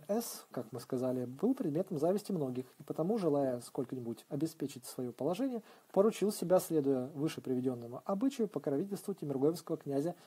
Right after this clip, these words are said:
Мисоста Айтекова из рода Болотоковых. Вечер добрый, продолжаем читать, э, избранные труды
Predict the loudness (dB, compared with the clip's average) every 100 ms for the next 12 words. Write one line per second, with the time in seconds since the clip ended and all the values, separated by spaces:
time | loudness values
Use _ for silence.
0 | -20 _ -6 -2 -2 -2 -4 -10 -4 -2
1 | -2 -6 -8 -16 -20 _ _ -10 -4 -2
2 | -2 -4 -2 -2 -2 -6 -12 -14 -18 -20
3 | _ _ _ _ _ _ _ _ _ _
4 | _ _ _ -20 _ -20 -12 2 2 4
5 | 6 6 8 6 6 4 6 6 6 4
6 | 0 -2 -2 0 -4 -2 -2 -2 -4 -10
7 | -18 _ _ _ _ _ _ _ _ _
8 | _ _ _ _ _ _ _ _ _ -20
9 | -4 -2 2 0 -2 -4 -4 -2 -2